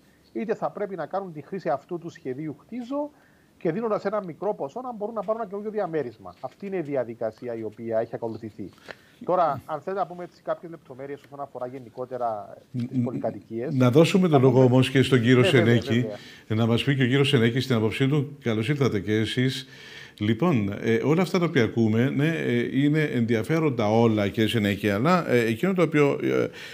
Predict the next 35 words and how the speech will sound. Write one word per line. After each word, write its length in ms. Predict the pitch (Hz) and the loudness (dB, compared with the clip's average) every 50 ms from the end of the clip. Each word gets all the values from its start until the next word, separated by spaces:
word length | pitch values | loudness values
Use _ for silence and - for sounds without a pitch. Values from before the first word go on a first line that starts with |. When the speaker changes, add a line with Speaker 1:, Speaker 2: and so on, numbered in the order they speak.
| - - - | -18 -12 -6
Speaker 2:
ε, 260 | 127 - - - 120 | -4 -2 -2 -2 0
θα 120 | - 143 | 2 2
ήθελα 180 | 151 151 190 180 | 2 4 4 2
να 60 | 175 | 2
σας 160 | 151 170 156 | 4 4 4
ρωτήσω, 480 | 135 120 - 113 113 110 - 123 117 117 - | 4 4 4 4 2 2 4 2 2 2 2
η 60 | 127 | 0
συνεισφορά 580 | 113 131 135 131 127 131 - 131 131 160 190 | 2 4 2 2 2 2 0 2 2 4 4
αυτών 280 | 180 143 - - 170 165 | 2 2 2 0 0 2
των, 240 | 170 156 143 135 127 | 4 2 4 4 4
ε, 140 | 113 110 107 | 4 4 4
δέκα 280 | 113 147 147 143 165 | 4 2 4 4 2
χιλιάδων 520 | 135 - 139 117 110 117 123 139 156 151 139 | 2 2 0 2 4 4 4 4 4 4 4
με 220 | 135 127 120 113 | 4 4 4 2
τριάντα 500 | 113 - 120 117 123 135 156 165 156 135 | 0 0 0 2 2 2 2 2 0 -2
χιλιάδες, 640 | - - 113 101 101 95 90 87 85 90 82 - - - - - - - - - - - | -2 -2 -2 0 2 2 2 2 0 -4 -6 -6 -10 -14 -16 -18 -16 -16 -16 -18 -16 -4
ε, 100 | - 117 | 0 0
όσον 360 | 117 117 127 131 127 131 143 135 | 2 2 2 0 0 0 0 0
αφορά 360 | 131 120 120 117 123 135 139 | 0 0 2 2 2 2 0
τουλάχιστον 580 | 139 127 127 143 135 135 - 143 131 123 - | 0 0 0 0 -2 -2 -2 -2 -2 -2 -2
την 160 | - 123 117 107 | -2 -4 -4 -4
συνεισφορά 600 | - - 120 113 113 110 - - 113 120 147 156 | -4 -4 -4 -4 -4 -4 -4 -4 -2 0 0 0
των 200 | 156 175 156 127 | 0 0 -2 -2
προσφύγων 460 | 117 117 113 - - 156 156 160 156 | -2 -4 -4 -2 -2 -2 -2 -2 0
για 120 | 143 147 135 | 0 -2 0
την 120 | 127 127 | 0 0
ανέγερση 420 | 117 120 143 160 160 156 143 - | 0 0 0 0 0 -2 -2 0
των 100 | 143 123 | 0 0
νέων 140 | 127 156 160 | 2 0 0
πολυκατοικιών. 640 | 151 160 151 147 147 131 135 139 165 151 117 92 - - - - - - - - | 0 -2 0 0 -2 -2 0 0 2 2 0 0 -2 -10 -18 -20 -20 -18 -8 -6
Υπάρχουν 340 | 120 107 147 160 156 185 180 | 2 4 4 6 6 4 2
αντιδράσεις 400 | 156 160 156 185 202 180 - 156 | 4 2 2 2 2 2 2 2
από 140 | 123 117 | 0 0
τους 140 | 107 110 104 | -2 -4 -4
πρόσφυγες 640 | - 123 117 110 - - 117 117 139 165 165 170 | 0 0 0 0 0 -2 -2 0 2 2 0 -2